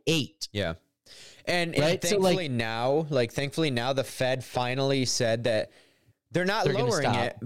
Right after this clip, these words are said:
Speaker 2: but they're gonna stop raising it. So it's
Speaker 1: Right.
Speaker 2: probably gonna sit at eight or eight point two or whatever it's at right now for however long.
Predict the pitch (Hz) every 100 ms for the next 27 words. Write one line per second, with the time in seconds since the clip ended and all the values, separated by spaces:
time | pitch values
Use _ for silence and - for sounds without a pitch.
0 | 123 143 160 143 139 - 143 135 120 135
1 | 98 87 73 - _ _ _ - - 139
2 | 135 135 110 196 175 156 147 123 - 165
3 | 139 123 123 - 131 135 139 - 117 -
4 | 131 - 143 123 - 139 123 123 117 120
5 | 117 - 123 107 107 107 110 101 - 107
6 | 101 - - - - - _ _ _ _
7 | - 139 139 110 110 127 123 92 113